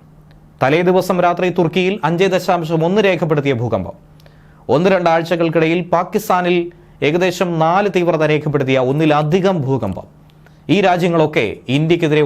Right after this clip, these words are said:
ഒറ്റക്കെട്ടായി പ്രവർത്തിക്കുന്നു. അതിനെ യാദർശികമായി നമുക്ക് പറയാൻ സാധിക്കുമോ എന്നാണ് എക്സിലൂടെ പലരും ചോദിക്കുന്നത്. തുർക്കി,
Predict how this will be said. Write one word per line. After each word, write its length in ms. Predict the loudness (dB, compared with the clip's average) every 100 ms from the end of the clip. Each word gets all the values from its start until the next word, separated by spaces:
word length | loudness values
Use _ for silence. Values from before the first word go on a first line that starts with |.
| 0
ഒറ്റക്കെട്ടായി 600 | -2 -2 -2 0 -2 -2
പ്രവർത്തിക്കുന്നു. 500 | -4 -4 -6 -8 -10 -4 -2
അതിനെ 200 | 0 -2 -6 -16 -4 0
യാദർശികമായി 840 | 2 0 0 -2 -2 -2 0 0 -2
നമുക്ക് 200 | 0 0 0
പറയാൻ 260 | 0 -2 0
സാധിക്കുമോ 440 | -2 0 0 0 0
എന്നാണ് 280 | 0 -2 -4 -8 -18 -4 -4
എക്സിലൂടെ 480 | -2 0 2 2 -2 -6 -8 -4
പലരും 260 | -2 -2 -2
ചോദിക്കുന്നത്. 480 | -2 -2 -4 -10 -14 -20 -20 -20 -20 -20 -20 -20 -20 -20 -20 -20 -20 -20 -12 -2
തുർക്കി, 300 | -2 0 -2